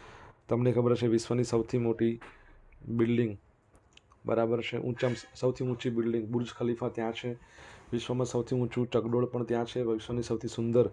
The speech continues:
અ, બિલ્ડિંગ મ્યુઝિયમ પણ ત્યાં છે અને વિશ્વનું સૌથી મોટામાં મોટું એરપોર્ટ પણ ત્યાં બનાવવામાં આવશે.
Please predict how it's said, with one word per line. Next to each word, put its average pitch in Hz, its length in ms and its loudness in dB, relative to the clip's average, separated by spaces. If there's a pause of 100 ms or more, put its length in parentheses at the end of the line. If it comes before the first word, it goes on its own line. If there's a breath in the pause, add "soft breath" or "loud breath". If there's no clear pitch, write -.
(500 loud breath)
અ, 113 160 0
બિલ્ડિંગ 120 420 0
મ્યુઝિયમ 113 360 -2
પણ 120 160 -2
ત્યાં 117 240 0
છે 123 200 -4 (580 soft breath)
અને 120 160 2
વિશ્વનું 117 320 0
સૌથી 120 420 -2
મોટામાં 117 340 -4
મોટું 120 320 -4
એરપોર્ટ 113 400 0
પણ 117 180 -2
ત્યાં 107 200 2
બનાવવામાં 101 760 -4
આવશે. 95 720 -2